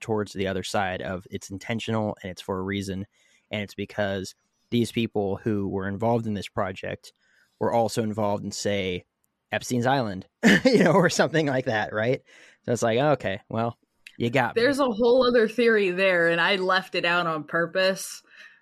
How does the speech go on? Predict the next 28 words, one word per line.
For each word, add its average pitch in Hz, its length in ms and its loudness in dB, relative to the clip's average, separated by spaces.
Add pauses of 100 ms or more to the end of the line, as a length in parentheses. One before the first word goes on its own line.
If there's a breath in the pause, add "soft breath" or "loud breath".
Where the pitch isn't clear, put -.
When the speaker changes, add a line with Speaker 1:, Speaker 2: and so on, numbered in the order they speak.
(340 loud breath)
Speaker 2:
Um, 202 720 4 (140)
but 196 240 8 (100)
Speaker 1:
<laughs> - 120 -16
Speaker 2:
that's 226 280 6
a 240 60 2
whole, 220 180 2
like, 196 380 4 (1200)
ev-, 247 320 2 (100)
Disney, 247 600 2
Disney 220 580 0
is 190 220 0
the 196 80 0
biggest 170 340 0
bamboozle. 156 640 -2
It 151 80 -6
has 160 200 -4
its 160 140 -12
ha-, 165 220 -4
they 175 560 -2
have 175 240 -2
their 170 140 -2
hands 156 280 -4
in 160 100 -6
literally 156 460 -2
everything 147 560 -4
in 143 120 -4
this - 220 -8
world. - 300 -8